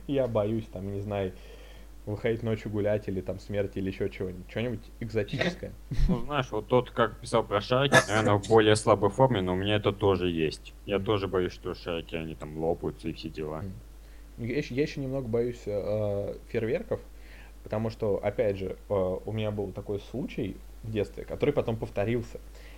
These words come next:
Speaker 1: В общем, я, мы ходили на какой-то м-, концерт, и в конце, э, этого концерта был фейерверк.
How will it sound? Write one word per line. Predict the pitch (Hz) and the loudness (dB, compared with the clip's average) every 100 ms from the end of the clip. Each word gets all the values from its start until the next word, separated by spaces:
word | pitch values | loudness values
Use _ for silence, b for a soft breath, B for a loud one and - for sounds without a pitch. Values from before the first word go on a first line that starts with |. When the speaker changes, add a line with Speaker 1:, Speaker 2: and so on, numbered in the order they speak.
| B | B
Speaker 1:
В | 90 | -4
общем, | 101 98 98 92 107 | -4 -4 -6 -8 -4
я, | 107 - 107 | -4 -2 -2
мы | 117 113 | -2 0
ходили | - 110 113 | 0 0 0
на | 104 101 | 0 -2
какой-то | 98 107 101 | -4 -4 -4
м-, | 98 104 - | -4 -6 -4
концерт, | 107 101 196 240 - - 143 | -2 0 0 0 -4 -8 -4
и | 208 | -4
в | - | -2
конце, | 107 110 175 139 - | -2 2 4 4 4
э, | 110 101 | 4 4
этого | 107 101 | 2 -2
концерта | 101 98 - 95 - | -2 0 0 0 -2
был | 92 120 | 0 2
фейерверк. | - 104 104 104 98 | 2 2 4 4 4